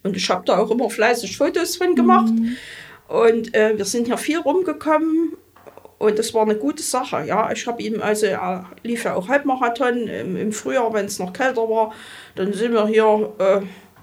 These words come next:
Speaker 1: ist er um den Heiner See gerannt und ich bin mit dem Fahrrad mitgefahren. Meine
Speaker 2: Mhm.
Speaker 1: Mutti hat auf die Hunde aufgepasst. So, ich hab dann immer das Wasser gereicht oder die Warmgetränke. Ähm, dann, also er hat zwei Marathons im Jahr gemacht, hier den Leipzig Halbmarathon,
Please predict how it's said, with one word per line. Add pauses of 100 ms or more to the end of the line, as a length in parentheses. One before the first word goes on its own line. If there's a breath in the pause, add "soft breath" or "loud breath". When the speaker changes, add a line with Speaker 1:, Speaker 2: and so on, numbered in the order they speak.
(320)
Speaker 1:
ist
er
um
den
Heiner
See
gerannt
und
ich
bin
mit
dem
Fahrrad
mitgefahren.
Meine
Speaker 2:
Mhm.
Speaker 1:
Mutti
hat
auf
die
Hunde
aufgepasst. (560 loud breath)
So, (180)
ich
hab
dann
immer
das
Wasser
gereicht
oder
die
Warmgetränke. (280)
Ähm, (220)
dann,
also
er
hat
zwei
Marathons
im
Jahr
gemacht,
hier
den
Leipzig
Halbmarathon,